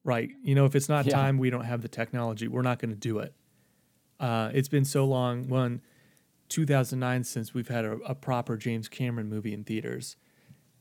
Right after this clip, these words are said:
Speaker 1: With this being
Speaker 2: Yeah.
Speaker 1: back in theaters, I woke up Friday, it was released, you know, Thursday night, but that weekend I had this weird feeling,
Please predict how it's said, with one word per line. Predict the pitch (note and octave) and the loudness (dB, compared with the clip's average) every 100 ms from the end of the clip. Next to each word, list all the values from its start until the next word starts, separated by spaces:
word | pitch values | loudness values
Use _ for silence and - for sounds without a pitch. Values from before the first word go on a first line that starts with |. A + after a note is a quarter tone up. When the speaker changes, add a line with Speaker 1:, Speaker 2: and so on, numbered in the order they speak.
| _ | _
Speaker 1:
With | - C3+ | 4 4
this | D3+ C#3+ | 6 4
being | C#3+ C#3+ | 4 4
Speaker 2:
Yeah. | C3 | 4
Speaker 1:
back | A#2 B2 C3+ | 2 0 0
in | C3+ | -2
theaters, | A#2+ A2+ A2 A2 - - _ _ _ - _ - | 0 0 0 -4 -8 -16 _ _ _ -20 _ -2
I | C#3 D#3 | 2 4
woke | D#3 D3+ C#3 C#3 | 6 4 4 0
up | B2 A#2 - _ _ _ _ _ _ _ _ _ | 2 0 -4 _ _ _ _ _ _ _ _ _
Friday, | - C#3 B2+ A#2+ C3 C#3 C#3+ | 2 4 4 4 2 0 2
it | C#3 | 2
was | C3+ C#3 | 2 2
released, | C#3 B2+ A#2+ | 2 2 0
you | |
know, | B2+ | -2
Thursday | B2 C3+ A2+ A#2 | 2 2 2 -2
night, | A2+ G#2+ G#2+ | -2 -2 -4
but | A#2 A2 C#3+ | -4 -4 0
that | C3 D3 | 0 0
weekend | B2+ C3+ C#3 A#2+ A#2 | 0 0 0 0 0
I | B2+ B2 - _ _ _ - | 0 -2 -4 _ _ _ -2
had | D3 D3 | 2 4
this | C#3 | 2
weird | C3+ C3+ C#3 C#3 | 0 0 2 2
feeling, | C#3 B2+ A2+ A2 A#2 | 0 0 0 -2 -6